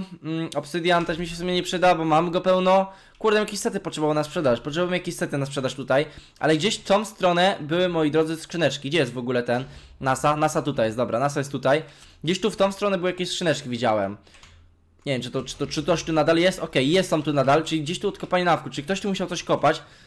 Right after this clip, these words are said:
Tylko czy coś tu w ogóle będzie w tym kopalni nawku? Ale proszę państwa, czy coś tu będzie?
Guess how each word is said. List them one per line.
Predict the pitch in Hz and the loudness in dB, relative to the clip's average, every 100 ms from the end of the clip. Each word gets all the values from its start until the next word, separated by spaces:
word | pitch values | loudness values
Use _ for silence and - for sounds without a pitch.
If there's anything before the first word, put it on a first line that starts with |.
| - - | -20 -16
Tylko | 131 - | -14 -12
czy | |
coś | - 208 202 | -4 -4 -2
tu | 180 | -2
w | |
ogóle | 160 143 | 2 4
będzie | 139 135 | 4 0
w | |
tym | - 131 | -6 -6
kopalni | - 139 135 | 0 0 2
nawku? | 127 - 160 190 - - - - | -2 -2 -2 -4 -6 -20 -20 -8
Ale | 127 | -6
proszę | 127 - | -6 -2
państwa, | 147 139 139 | 0 0 -2
czy | - | -8
coś | - 180 | -8 -6
tu | 196 | 0
będzie? | 151 123 147 | 0 2 2